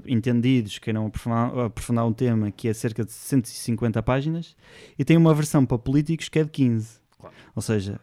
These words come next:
Speaker 1: síntese ao máximo de dizer, "Por favor, não estraguem mais, estes são os nosso-, <laughs> estes são as nossas projeções." E o I P C C, curiosamente, é algo conservador, no sentido de projeção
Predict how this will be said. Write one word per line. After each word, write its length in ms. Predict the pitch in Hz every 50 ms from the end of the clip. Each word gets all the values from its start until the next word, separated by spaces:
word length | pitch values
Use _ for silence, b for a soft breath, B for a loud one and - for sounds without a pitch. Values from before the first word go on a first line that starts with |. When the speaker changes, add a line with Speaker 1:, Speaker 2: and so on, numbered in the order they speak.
| - -
Speaker 1:
síntese 480 | - - - - 156 151 127 - -
ao 80 | 139 131
máximo 400 | 135 147 151 156 151 - 156 143
de 80 | 135 123
dizer, 220 | 123 127 120 113
"Por 100 | 113 -
favor, 480 | - - 131 120 123 123 131 139 131 135
não 100 | 131 127
estraguem 380 | 117 - 127 123 113 113 120 123
mais, 480 | 143 165 180 185 196 202 - - - -
estes 300 | 143 139 123 - - -
são 140 | 127 123
os 100 | 120 110
nosso-, 460 | 120 120 117 113 - - 120 117 117 -
<laughs> 40 |
estes 360 | - 135 139 131 - - - -
são 100 | 131 127
as 80 | 117 120
nossas 240 | 135 127 113 -
projeções." 760 | - - 135 113 120 123 113 - 139 143 151 170 170 - - _ b b b b b b b b b b b
E 100 | - 156
o 60 | 175
I 60 | 190 175
P 120 | 196 190
C 140 | - - 185
C, 180 | - - 135
curiosamente, 680 | 110 - 139 135 127 123 113 117 123 135 143 147 - 151
é 20 |
algo 160 | 151 147 151 151
conservador, 680 | - - 165 156 156 - 156 151 147 156 156 156 143 127
no 80 | 120 113
sentido 260 | - 131 117 131 120
de 40 | 117
projeção 680 | - 127 120 120 127 120 120 - 131 127 135 147 156